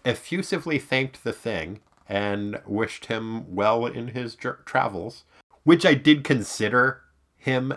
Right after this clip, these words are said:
as my sucker for that moment, but then I was just like,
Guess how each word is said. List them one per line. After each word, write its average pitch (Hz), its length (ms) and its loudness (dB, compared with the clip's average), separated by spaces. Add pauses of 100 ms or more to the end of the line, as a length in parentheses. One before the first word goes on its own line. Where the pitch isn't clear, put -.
as 123 320 -2
my 131 220 2
sucker 131 440 -2
for 139 200 -2
that - 380 -2
moment, 127 440 -2
but 110 160 -2
then 117 160 2
I 113 80 4
was 113 180 0
just - 240 -6
like, 110 260 -2